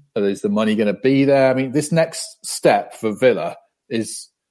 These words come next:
uh, it's a really big one. It's a really hard one to take, isn't it? I suppose is what I'm saying.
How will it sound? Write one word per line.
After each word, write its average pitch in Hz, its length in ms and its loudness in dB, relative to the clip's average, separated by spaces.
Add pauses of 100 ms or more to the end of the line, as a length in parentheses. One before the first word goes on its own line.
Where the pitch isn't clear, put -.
(120)
uh, 117 140 0
it's 117 200 -4
a 123 40 2
really 135 200 4
big 120 240 2
one. 95 200 0
It's - 100 -10
a 110 60 -4
really 113 180 0
hard 110 340 2
one 104 160 -2
to - 140 -12
take, 104 320 -2
isn't 98 180 -4
it? 85 60 -6
I - 20 -8
suppose 95 320 -4
is 90 60 -6
what 90 180 0
I'm 92 100 -8
saying. 90 400 -6